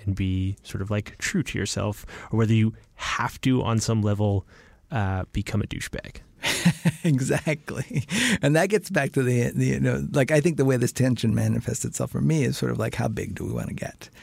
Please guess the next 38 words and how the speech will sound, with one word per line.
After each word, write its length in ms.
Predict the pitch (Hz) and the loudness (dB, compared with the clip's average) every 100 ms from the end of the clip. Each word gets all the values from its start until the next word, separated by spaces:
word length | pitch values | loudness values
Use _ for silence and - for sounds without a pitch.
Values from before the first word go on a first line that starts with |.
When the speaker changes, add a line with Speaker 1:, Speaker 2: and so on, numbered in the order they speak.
| - | 2
Speaker 2:
Do 80 | 143 | 4
we 80 | 147 | 6
wanna 180 | 139 | 4
get 180 | 117 135 - _ - | 2 0 -4 _ -4
big 180 | 143 123 | 0 0
to 80 | 113 | -2
the 80 | 117 | -2
point 220 | 120 101 | -2 0
where 100 | 113 | 0
I'm 100 | 107 | 0
like, 240 | 101 104 113 | -2 -4 -4
I 40 | |
have 220 | 110 107 | -4 -4
to 80 | - | -2
be 120 | 101 | -4
thinking 320 | 101 113 - 110 | -2 -2 -2 -4
about 160 | - | -6
this 120 | - | -8
stuff? 300 | - - - - - - | -8 -10 -14 -20 -6 2
Or 120 | 147 | 2
can 300 | - 180 180 | 4 4 4
we 120 | 165 | 4
just 180 | 170 156 | 2 2
sort 140 | 160 | 0
of, 60 | 147 | 2
like, 260 | 139 131 - - - | 0 0 -10 -12 0
can 140 | 170 | 4
we 100 | 190 | 4
grow, 320 | 135 156 190 | 4 4 6
like, 180 | 127 120 | 4 4
a 40 | 117 | 2
nice 320 | 117 127 - | 4 2 0
sized 300 | 123 123 147 | 0 0 0
media 240 | 135 139 | 0 0
company 420 | 139 127 110 104 | 0 -2 0 0
off 180 | 104 - | 0 -2
of, 200 | 104 - | -6 -4
like, 300 | 104 107 - | -4 -4 -10